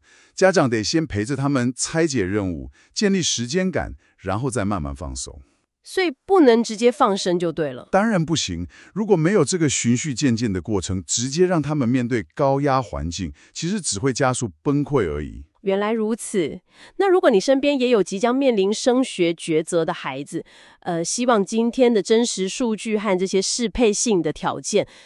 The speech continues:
Speaker 2: 能帮你客观评估一下。
Speaker 1: 对，了解这台跑步机的运作机制，才能决定到底要不要让孩子站上去。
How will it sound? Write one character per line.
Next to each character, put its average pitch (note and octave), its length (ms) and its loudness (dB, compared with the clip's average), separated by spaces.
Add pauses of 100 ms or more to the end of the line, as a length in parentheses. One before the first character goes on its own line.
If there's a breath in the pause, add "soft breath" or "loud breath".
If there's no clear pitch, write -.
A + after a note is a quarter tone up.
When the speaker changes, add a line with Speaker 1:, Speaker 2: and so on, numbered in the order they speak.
Speaker 2:
能 F#3 180 2
帮 G#3 180 2
你 F3 80 4
客 A3 220 2
观 E3+ 200 2
评 D3 220 -6
估 D#3 180 -2
一 C3+ 80 -4
下。 C3 340 -8 (220)
Speaker 1:
对， A2 300 0 (340 soft breath)
了 A#2 280 2
解 C#3 180 0
这 A#2+ 100 -2
台 D3 220 0
跑 E2+ 260 -6
步 A#2 140 -4
机 A#2+ 140 -6
的 B2+ 80 2
运 D3 180 2
作 B2 160 0
机 A2+ 180 -6
制， A2 240 -6
才 - 280 -4
能 C3+ 120 2
决 G#2+ 240 -2
定 B2 160 0
到 F3 220 2
底 A2 120 -4
要 G#2+ 120 0
不 G2 80 -2
要 G#2 60 2
让 A2 120 -2
孩 D2 220 -10
子 D#2+ 100 -10
站 E2+ 220 -4
上 D#2 180 -8
去。 C2+ 240 -12